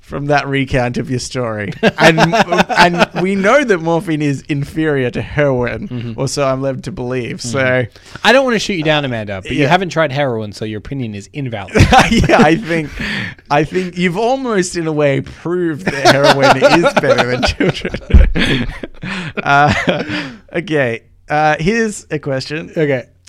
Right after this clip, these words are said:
Speaker 1: What was your first car? What is your present car? What
Speaker 2: I
Speaker 1: car would you really like to own?
Speaker 2: Uh, okay. Uh, my first car was a nineteen ninety-two Nissan Pulsar.
Speaker 1: Okay.
Speaker 2: Uh,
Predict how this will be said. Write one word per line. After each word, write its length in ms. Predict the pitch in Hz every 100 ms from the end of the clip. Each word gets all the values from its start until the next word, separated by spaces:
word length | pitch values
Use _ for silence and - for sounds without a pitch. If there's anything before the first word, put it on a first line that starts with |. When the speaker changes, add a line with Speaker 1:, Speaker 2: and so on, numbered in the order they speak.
| _
Speaker 1:
What 200 | 147 226
was 180 | 220 190
your 100 | 180
first 480 | - 190 196 196 - _ _
car? 480 | - 180 131 113 - - _ _ _ _ _ _
What 320 | - 143 160
is 340 | 160 165 151 - _ _ _ -
your 140 | 160
present 320 | 170 233 226 117
car? 300 | 107 117 -
What 140 | 131 165
Speaker 2:
I 60 |
Speaker 1:
car 260 | 175 135 135
would 160 | 135 131
you 300 | 131 123 - _ -
really 280 | 113 113 113
like 200 | 104 -
to 140 | -
own? 180 | - 131 -
Speaker 2:
Uh, 760 | - 120 120 117 113 107 - 185
okay. 240 | 196 226 - -
Uh, 320 | 135 131 131
my 140 | 135 139
first 320 | - 139 -
car 420 | - 123 143 143
was 160 | 131 120
a 100 | 117
nineteen 540 | 120 127 143 151 143
ninety-two 460 | 135 135 127 - 135
Nissan 560 | 123 120 135 - 127
Pulsar. 720 | 120 - 120 - 123 156 - - _ -
Speaker 1:
Okay. 300 | 131 123 139 _ _ _ _
Speaker 2:
Uh, 320 | 107 104 104